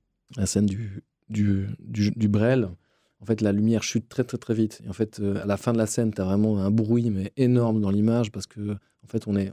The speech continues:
on est même pas, enfin, on est au, soi-disant au crépuscule. Mais en fait, euh, il est juste, euh, neuf heures du soir, mais c'est juste que la caméra est tellement peu sensible qu'elle enregistre. C'est un peu limitatif, mais <laughs> c'est ce qui rend aussi l'objet intéressant d'une certaine manière.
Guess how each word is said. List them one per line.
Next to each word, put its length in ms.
on 40
est 80
même 180
pas, 140
enfin, 120
on 40
est 80
au, 200
soi-disant 360
au 20
crépuscule. 500
Mais 60
en 20
fait, 280
euh, 200
il 100
est 60
juste, 300
euh, 80
neuf 140
heures 80
du 100
soir, 240
mais 80
c'est 100
juste 120
que 60
la 40
caméra 280
est 40
tellement 220
peu 100
sensible 340
qu'elle 160
enregistre. 380
C'est 140
un 40
peu 120
limitatif, 600
mais 140
<laughs> 140
c'est 120
ce 160
qui 160
rend 240
aussi 280
l'objet 220
intéressant 420
d'une 100
certaine 260
manière. 240